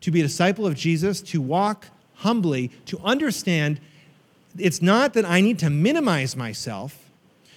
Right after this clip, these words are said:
We have, we have in our culture a misunderstanding of what egoism is.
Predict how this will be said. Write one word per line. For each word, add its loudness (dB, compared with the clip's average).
We 0
have, 2
we 0
have 2
in 0
our 0
culture 2
a 2
misunderstanding 0
of -4
what -2
egoism -4
is. -18